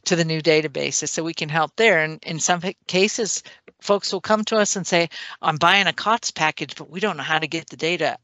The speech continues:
from over there in I D M S and get it over to our new cots package." So those are things that we talk about also, um, concerns that they have in, in,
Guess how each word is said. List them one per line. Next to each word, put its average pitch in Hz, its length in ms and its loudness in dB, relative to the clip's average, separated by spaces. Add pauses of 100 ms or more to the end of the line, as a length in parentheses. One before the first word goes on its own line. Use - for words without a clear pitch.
(120)
from - 200 -12
over 165 200 -4
there 175 240 -2
in 156 80 -8
I 151 160 -2
D 160 80 -4
M 160 100 -6
S 170 240 -2 (180)
and 156 140 -8
get 160 120 2
it 147 100 0
over 151 160 -2
to - 140 -8
our 139 100 -6
new 139 100 -10
cots - 300 -2
package." - 560 -6 (280)
So - 120 -2
those 220 240 8
are 208 40 -4
things 175 240 -2
that 175 140 -2
we 170 100 -8
talk 165 300 -2
about 156 300 0
also, 147 580 -4 (360)
um, 139 340 -4 (120)
concerns 185 440 -2
that 175 120 -4
they 165 120 2
have 160 320 2
in, 156 220 -8
in, 147 360 -14